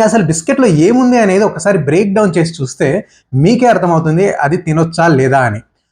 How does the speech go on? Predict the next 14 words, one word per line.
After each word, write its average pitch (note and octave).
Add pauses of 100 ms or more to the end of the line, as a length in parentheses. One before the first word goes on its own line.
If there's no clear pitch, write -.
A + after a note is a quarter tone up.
So, A#3+
ఒకసారి G3+
మీకు E3+
దగ్గరలో F3
ఉన్న F3
ఏదైనా F#3
బిస్కెట్ D#3+
ప్యాకెట్ E3+
తీసుకోండి, D#3 (140)
దానిపై C#3+
ఉన్న E3 (140)
లేబుల్ని D#3
చదవండి. A#2 (600)
అందులో F#3